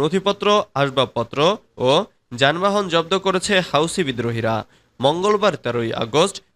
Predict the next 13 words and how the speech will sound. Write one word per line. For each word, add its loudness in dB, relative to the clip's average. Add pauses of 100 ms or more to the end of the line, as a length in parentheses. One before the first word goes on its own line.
জাতিসংঘের 2
একজন 0
জ্যেষ্ঠ -2
কর্মকর্তা 0 (240)
এ 2
তথ্য -2
জানিয়েছেন। -4 (340)
জাতিসংঘ, 0 (220)
ত্রাণ 2
সংস্থা 0
ও 2 (220)
বিদেশি 0
দূতাবাসে 0